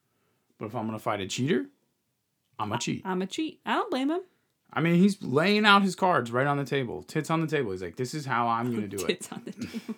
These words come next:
Speaker 1: That's what he did. He's like, "Yo, I'm the Mach.
Speaker 2: Yeah.
Speaker 1: Come at
Speaker 2: He
Speaker 1: me."
Speaker 2: also ended it. He threw a, a Bon Jovi bomb at you.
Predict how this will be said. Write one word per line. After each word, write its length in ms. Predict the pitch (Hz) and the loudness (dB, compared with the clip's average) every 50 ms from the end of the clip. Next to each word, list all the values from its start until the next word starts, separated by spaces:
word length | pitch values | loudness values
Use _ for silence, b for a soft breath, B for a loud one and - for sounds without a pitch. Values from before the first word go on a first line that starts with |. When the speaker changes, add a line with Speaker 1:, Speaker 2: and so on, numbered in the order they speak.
| - - - | -12 -16 -16
Speaker 1:
That's 240 | - - - - | -14 -10 -4 2
what 100 | 170 170 | 6 8
he 80 | 185 196 | 8 8
did. 380 | 165 226 240 - - 131 143 123 | 8 6 2 2 2 -2 -4 -4
He's 140 | 110 113 123 135 | -4 -4 0 0
like, 160 | 135 131 131 | 0 2 0
"Yo, 100 | 180 - - | 0 0 0
I'm 160 | - 165 151 | 0 0 0
the 60 | 151 | 0
Mach. 320 | 165 214 254 - - 247 - - - - _ _ _ _ _ _ _ _ _ _ - | -2 0 0 0 -2 -2 -4 -6 -14 -16 _ _ _ _ _ _ _ _ _ _ -6
Speaker 2:
Yeah. 220 | - 247 311 370 440 480 302 - - _ _ _ _ _ _ | -4 0 0 2 0 0 -2 -6 -6 _ _ _ _ _ _
Speaker 1:
Come 180 | - - 175 208 | 0 2 2 4
at 60 | 233 254 | 4 4
Speaker 2:
He 40 | 285 | 8
Speaker 1:
me." 20 | |
Speaker 2:
also 580 | 320 359 403 403 - 311 277 254 240 240 - - - | 8 8 8 6 4 2 2 2 2 0 -2 -4 -4
ended 280 | - 233 269 262 240 202 | -4 -2 0 0 0 0
it. 180 | 185 185 - - | 0 -2 -4 -6
He 120 | - 214 | -6 -8
threw 420 | 202 - 247 254 247 220 190 180 196 - - | -6 -6 -4 -2 0 0 0 -2 -6 -12 -8
a, 40 | - | -8
a 40 | 180 175 - | -8 -6 -4
Bon 220 | - 196 196 190 180 | -4 -2 -2 0 -2
Jovi 220 | 185 180 175 170 | -2 -2 -4 -4
bomb 220 | 160 160 156 151 156 | -6 -6 -8 -8 -8
at 140 | 160 - - | -8 -8 -8
you. 240 | - 175 185 196 | -8 -10 -10 -10